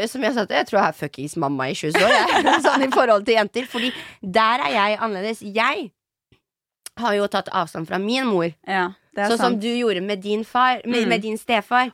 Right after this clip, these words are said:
Speaker 2: Oh my God,
Speaker 1: Og jeg,
Speaker 2: Jasmin!
Speaker 1: og jeg sliter jo med å slippe jenter innpå.
Speaker 2: Ja, det
Speaker 1: Ja.
Speaker 2: her, vet du
Speaker 1: Det
Speaker 2: hva?
Speaker 1: gir
Speaker 2: Jeg
Speaker 1: så mening.
Speaker 2: lover deg, det her gir så mening.
Speaker 1: Det gir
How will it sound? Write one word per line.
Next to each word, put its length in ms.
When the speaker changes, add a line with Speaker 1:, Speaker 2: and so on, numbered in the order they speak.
Speaker 2:
Oh 340
my 300
God, 280
Speaker 1:
Og 60
jeg, 120
Speaker 2:
Jasmin! 600
Speaker 1:
og 120
jeg 240
sliter 540
jo 40
med 380
å 80
slippe 420
jenter 380
innpå. 400
Speaker 2:
Ja, 200
det 120
Speaker 1:
Ja. 80
Speaker 2:
her, 280
vet 160
du 60
Speaker 1:
Det 80
Speaker 2:
hva? 80
Speaker 1:
gir 140
Speaker 2:
Jeg 180
Speaker 1:
så 60
mening. 240
Speaker 2:
lover 320
deg, 160
det 80
her 120
gir 140
så 140
mening. 220
Speaker 1:
Det 120
gir 100